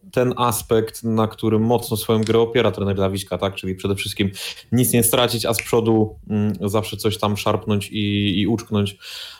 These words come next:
E, i wturlać chociaż jedną, jedną piłkę do bramki, tym razem się nie udało.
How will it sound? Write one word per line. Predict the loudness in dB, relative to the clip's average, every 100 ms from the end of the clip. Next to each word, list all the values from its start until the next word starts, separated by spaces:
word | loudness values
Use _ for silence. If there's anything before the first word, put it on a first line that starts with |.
| 0
E, | 4 6 4
i | 4 4 4 4
wturlać | 4 4 4 2
chociaż | 2 4
jedną, | 4 4 4
jedną | 4 4 2
piłkę | 2 2
do | 2
bramki, | 2 2 0
tym | 0
razem | 2 2
się | -2 2
nie | 2
udało. | 4 4 6 6 4 -2